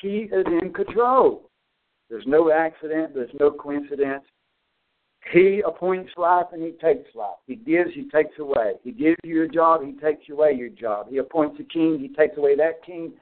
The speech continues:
he appoints a new king. He is in control. We have to learn to submit ourselves to him, the King above all kings, King of kings and Lord of lords. We got to learn to stop second-guessing him. We got to learn to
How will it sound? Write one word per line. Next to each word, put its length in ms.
he 60
appoints 420
a 20
new 220
king. 140
He 440
is 200
in 260
control. 680
We 260
have 280
to 80
learn 300
to 100
submit 280
ourselves 580
to 80
him, 360
the 60
King 360
above 280
all 280
kings, 300
King 180
of 120
kings 320
and 100
Lord 200
of 80
lords. 400
We 140
got 280
to 80
learn 360
to 140
stop 380
second-guessing 840
him. 140
We 120
got 260
to 80
learn 500
to 80